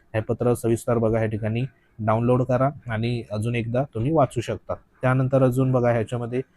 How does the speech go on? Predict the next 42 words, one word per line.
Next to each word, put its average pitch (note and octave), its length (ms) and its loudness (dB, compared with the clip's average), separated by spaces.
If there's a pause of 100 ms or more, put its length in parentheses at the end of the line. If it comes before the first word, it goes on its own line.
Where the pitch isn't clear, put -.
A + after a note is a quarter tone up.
(240)
अ, A2+ 160 2
ज्या A2+ 180 2
काही A#2 160 -2
मागण्या A2+ 420 -2
आहेत, B2 240 -4
तर B2 80 2
त्या A#2 180 -8
मागण्या A2+ 280 -6
म्हणजे A#2 260 -6
महत्त्वाची A#2 500 -8
मागणी A2+ 300 -12 (440)
या A#2 60 0
ठिकाणी, A#2+ 460 -2 (240)
अ, A2 140 -4
जे A#2 160 2
आपल्याला A#2+ 340 4
माहिती A#2 280 0
आहे A#2+ 80 4
की, B2 420 -4
अ, A2 120 -4
कास्ट C3 460 0
व्हॅलिडिटी A#2+ 520 0
संदर्भात A#2 440 0
देखील A2+ 280 -2
एक A2 140 -4
मागणी A2 340 -6
आहे, A#2 200 -10
ती B2 220 -14
म्हणजे A2+ 240 -6
तेरा A2+ 300 -2
नंबरची. B2 520 -6 (340)
ह्याच्यात A#2+ 340 -2
तुम्ही A#2+ 160 0
बघू A#2 140 4
शकता - 320 -6
तेरा A2+ 280 -2
नंबरला A#2 380 -2
काय A#2+ 140 0
म्हटलेलं A#2+ 360 -2
आहे B2+ 80 0
की, C3+ 200 -4 (440)
शासकीय, C#3+ 640 2